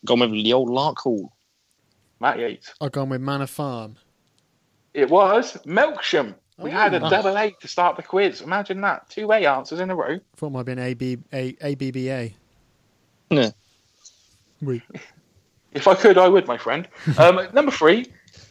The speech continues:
Speaker 2: against which local side did Slimbridge see their record attendance? Was it A, Bishop's Cleeve, B, Cirencester Town,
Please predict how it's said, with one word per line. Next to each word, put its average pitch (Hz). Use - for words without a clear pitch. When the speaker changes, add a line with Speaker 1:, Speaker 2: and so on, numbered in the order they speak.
Speaker 2:
against 190
which 233
local 202
side 135
did 147
Slimbridge 175
see 131
their 131
record 156
attendance? 127
Was 120
it 131
A, 165
Bishop's 139
Cleeve, 226
B, 214
Cirencester 143
Town, 156